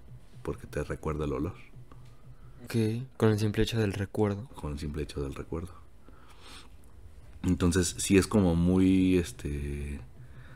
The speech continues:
Speaker 1: complicado hablar de un viaje astral porque no sabes realmente qué tanto es el viaje astral.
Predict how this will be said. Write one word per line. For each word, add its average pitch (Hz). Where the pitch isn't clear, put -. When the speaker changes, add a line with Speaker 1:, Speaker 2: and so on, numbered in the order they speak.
Speaker 1:
complicado 90
hablar 87
de 92
un 90
viaje 87
astral 85
porque 76
no 87
sabes 87
realmente 87
qué -
tanto 80
es -
el 71
viaje 78
astral. -